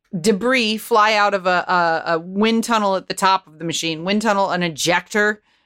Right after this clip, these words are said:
uh, and you lead the chicks into the machine.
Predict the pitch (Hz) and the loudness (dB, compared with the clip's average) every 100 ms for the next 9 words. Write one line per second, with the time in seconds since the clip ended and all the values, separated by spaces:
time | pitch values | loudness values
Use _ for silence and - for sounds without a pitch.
0 | _ - 202 196 185 180 - _ _ _ | _ 0 2 4 2 0 -4 _ _ _
1 | 202 226 226 226 226 220 214 _ 208 214 | -2 0 2 2 0 -4 -8 _ -6 0
2 | 240 240 233 226 196 - 185 254 349 349 | 0 0 -2 -6 -10 -6 -2 2 0 0
3 | 220 - 240 220 - - _ 277 339 302 | -4 0 0 0 -6 -12 _ 0 2 2
4 | 254 220 - 214 170 143 | 0 0 0 -4 -4 -6